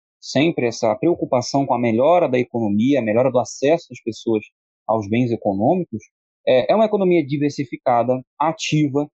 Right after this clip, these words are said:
que tem retomado ritmos de crescimento nos últimos anos. Isso, quem diz, não somos nós, os otimistas em relação à Coreia Popular, mas as próprias agências, é, internacionais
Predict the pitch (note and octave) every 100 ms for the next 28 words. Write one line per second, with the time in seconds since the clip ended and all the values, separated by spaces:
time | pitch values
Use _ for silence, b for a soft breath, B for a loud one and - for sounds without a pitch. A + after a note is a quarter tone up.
0 | _ _ F#3 - A3 G#3 D#3+ G3 G#3 E3+
1 | E3+ F#3+ E3+ C#3 F3+ - D#3+ C#3 - D3+
2 | - C#3 C3+ C3 D3+ D3 C3 B2+ C#3 C3
3 | A#2 D3+ D3 D#3+ - E3 D3+ - D#3 C3
4 | E3 E3 D#3 - D#3 C#3+ - B2 C#3+ D3+
5 | B2 A2+ B2+ E3 - B2+ D3+ F3+ - C3
6 | B2 C3 B2+ - B2 A#2 A#2 A#2+ - -
7 | A#2+ C3 D3+ D#3 _ _ - B2+ - G#3+
8 | G#3+ D#3 C#3+ A2+ C#3 F3+ D3 A#2 - _
9 | _ _ B2 A#2+ A#2 A2 B2 C3 B2 A#2+
10 | A#2 A#2